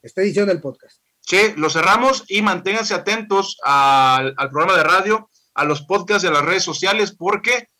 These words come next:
Speaker 2: seguimos con la cobertura total de lo que serán los Juegos Olímpicos de Tokio veinte veinte y toda la información está aquí en Semillero M X Radio.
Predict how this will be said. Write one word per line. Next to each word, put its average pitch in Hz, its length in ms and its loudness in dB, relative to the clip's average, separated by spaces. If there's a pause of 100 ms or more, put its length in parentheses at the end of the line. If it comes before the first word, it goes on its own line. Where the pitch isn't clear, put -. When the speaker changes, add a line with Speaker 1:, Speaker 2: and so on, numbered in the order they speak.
(140)
Speaker 2:
seguimos 156 580 -2
con 147 160 -4
la 139 100 0
cobertura 143 400 0
total 165 480 0
de 147 220 0
lo 139 160 -6
que 143 80 -8
serán 160 380 0
los 151 140 -8
Juegos 165 220 -8
Olímpicos 151 420 -8
de 135 140 -8
Tokio 165 440 -4
veinte 170 280 -4
veinte 208 460 -2 (840)
y 135 120 -10
toda 190 100 4
la 180 80 2
información 151 380 -2
está 160 160 -6
aquí 175 180 -2
en 156 140 0
Semillero 151 280 -2
M 147 100 -2
X 135 180 -10
Radio. 110 240 -10